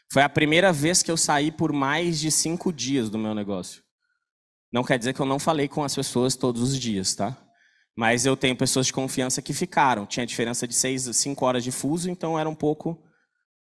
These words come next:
mais difícil da gente também, porque eu tava acordando, eles tavam, eles iam acordar cinco horas depois, lá. Só que foi a primeira vez que a gente fez no nosso negócio isso. E eu tava falando de grana, a gente ficou no nosso negócio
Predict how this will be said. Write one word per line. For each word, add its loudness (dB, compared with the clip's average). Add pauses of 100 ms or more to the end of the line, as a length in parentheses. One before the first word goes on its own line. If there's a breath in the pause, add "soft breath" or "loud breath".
(220)
mais 4
difícil -2
da 2
gente -4
também, 0
porque -2
eu 0
tava 4
acordando, 2
eles -4
tavam, 0 (300)
eles -2
iam 0
acordar -2
cinco -6
horas -2
depois, -4 (500 soft breath)
lá. 0 (380 soft breath)
Só 6
que -2
foi 6
a 6
primeira 4
vez 2
que -2
a 0
gente -4
fez 2 (840 soft breath)
no 0
nosso 0
negócio 0
isso. -8 (180)
E -2
eu 2
tava 6
falando 2
de -6
grana, 0
a -2
gente -4
ficou 0
no 0
nosso -2
negócio 2